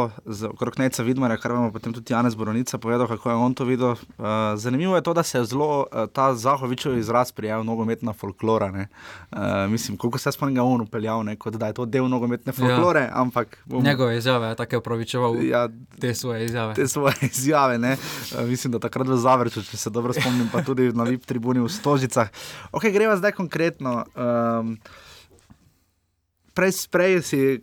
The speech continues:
Speaker 1: <laughs> ko sva testirala zvok, si rekel, da Ivan Firer se vrača v Slovenijo. Eh, res je pester ta prestopni rok. Zak-, skoraj da je bolj zimski spet pester kot jesenski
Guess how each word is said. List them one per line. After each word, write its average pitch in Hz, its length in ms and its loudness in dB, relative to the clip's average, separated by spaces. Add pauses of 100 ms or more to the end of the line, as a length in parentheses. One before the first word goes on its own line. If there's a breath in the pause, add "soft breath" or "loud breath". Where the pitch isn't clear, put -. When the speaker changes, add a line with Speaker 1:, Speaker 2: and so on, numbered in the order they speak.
(120)
Speaker 1:
<laughs> - 280 0
ko - 120 0
sva 160 160 2
testirala 170 480 2
zvok, 147 300 0
si - 160 -2
rekel, 160 220 0
da 143 100 -2
Ivan 156 260 2
Firer 151 280 0
se - 140 -8
vrača 127 320 2
v 139 60 0
Slovenijo. 131 420 0 (440 loud breath)
Eh, 131 280 2 (200)
res 185 260 2
je 190 100 2
pester 165 380 0
ta 131 140 -2
prestopni 131 560 -4
rok. 127 240 -2
Zak-, 120 380 -10
skoraj 214 360 -2
da 180 80 4
je 143 100 4
bolj 185 220 4
zimski 175 360 0
spet 156 260 -2 (140)
pester 147 360 0
kot - 300 -6 (520 loud breath)
jesenski 185 600 0